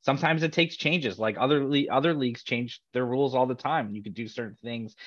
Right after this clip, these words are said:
defensively, whatever. You could have to play certain guys certain weird, uh, spots. So I don't see that as, like, a huge issue for baseball,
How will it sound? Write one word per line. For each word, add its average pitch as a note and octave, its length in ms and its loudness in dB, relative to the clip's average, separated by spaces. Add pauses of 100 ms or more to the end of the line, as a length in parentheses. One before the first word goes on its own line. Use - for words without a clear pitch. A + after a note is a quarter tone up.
(220)
defensively, A2+ 560 -2
whatever. A#2+ 380 2
You A#2 100 -2
could A2+ 140 -6
have A2+ 140 -4
to - 60 -20
play B2 200 0
certain A#2 200 -8
guys A2+ 200 -2
certain A2 200 -6
weird, B2+ 320 0 (340)
uh, A#2 160 6
spots. C3+ 500 4
So B2+ 180 2
I A#2+ 140 2
don't D3 240 -2
see C#3 140 -2
that C3 160 4
as, G#2+ 40 -4
like, A2 140 -2
a G2+ 40 -4
huge B2 240 -2
issue A#2+ 220 -6
for G2+ 120 -10
baseball, G2+ 720 -2